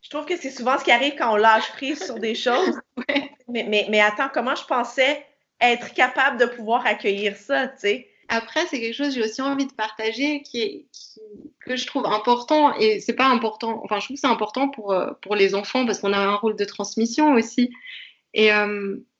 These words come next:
Speaker 2: moi, j'étais dans le avoir un enfant. Et c'était remplir quelque chose, c'était remplir un attachement, c'était remplir une peur d'être seule, c'était,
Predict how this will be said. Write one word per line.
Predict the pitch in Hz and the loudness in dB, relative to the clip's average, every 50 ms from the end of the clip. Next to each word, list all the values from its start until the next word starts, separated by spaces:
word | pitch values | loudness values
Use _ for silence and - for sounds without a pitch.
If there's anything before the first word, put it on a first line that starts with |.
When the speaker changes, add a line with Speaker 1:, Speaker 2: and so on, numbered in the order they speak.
| _ _ | _ _
Speaker 2:
moi, | - 220 269 311 | 2 4 4 6
j'étais | 302 294 - 247 226 | 6 4 4 4 2
dans | 208 214 214 | 2 2 0
le | 214 208 - - 214 | 0 0 0 0 0
avoir | 226 226 240 277 285 277 254 | 0 2 2 0 0 2 0
un | 233 226 | 0 -2
enfant. | 214 214 214 - - 208 185 - - - | -2 -4 -6 -8 -12 -12 -12 -12 -12 -12
Et | 214 | -12
c'était | - - 240 226 220 | -4 0 0 0 2
remplir | 220 220 226 226 - 247 240 - | 2 -2 -2 -2 -2 -6 -6 -4
quelque | - 214 214 214 220 220 | -4 -6 -4 -4 -6 -6
chose, | 220 - 240 220 220 - | -6 -4 -4 -4 -4 -4
c'était | - 202 196 | -2 -2 -2
remplir | 180 196 196 196 233 233 220 | -2 -2 -6 -2 -4 -2 -2
un | 214 202 196 | -2 -2 -2
attachement, | 202 202 - 220 233 233 - - 226 220 202 185 | -2 -2 0 0 0 0 -2 -4 -4 -4 -4 -8
c'était | - - - 202 | -12 -8 -8 -6
remplir | 185 190 196 196 196 - 208 196 | -4 -4 -6 -8 -6 -6 -4 -4
une | 190 190 180 | -4 -4 -4
peur | - 208 208 208 | -4 -4 -4 0
d'être | 202 220 226 233 | 0 0 0 -2
seule, | - - 262 254 240 233 226 | -4 -2 2 2 2 2 0
c'était, | 226 - 196 190 - 202 196 196 196 _ | -4 -4 -6 -4 -2 -2 -4 -4 -4 _